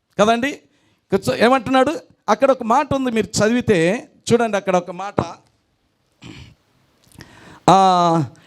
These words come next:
మిమ్మలను బట్టి, లేకపోతే దేవుడు ఆది నుండి మిమ్మలను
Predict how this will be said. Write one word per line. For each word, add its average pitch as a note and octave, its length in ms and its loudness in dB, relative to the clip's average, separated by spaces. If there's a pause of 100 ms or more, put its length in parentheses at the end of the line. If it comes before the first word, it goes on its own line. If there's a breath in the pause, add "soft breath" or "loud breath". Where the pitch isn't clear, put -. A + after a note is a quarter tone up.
(140)
మిమ్మలను D4 420 6
బట్టి, D4+ 680 2
లేకపోతే G3+ 600 2 (260 soft breath)
దేవుడు D#4+ 560 4
ఆది D4+ 420 2
నుండి D#4 280 -4
మిమ్మలను D4 800 0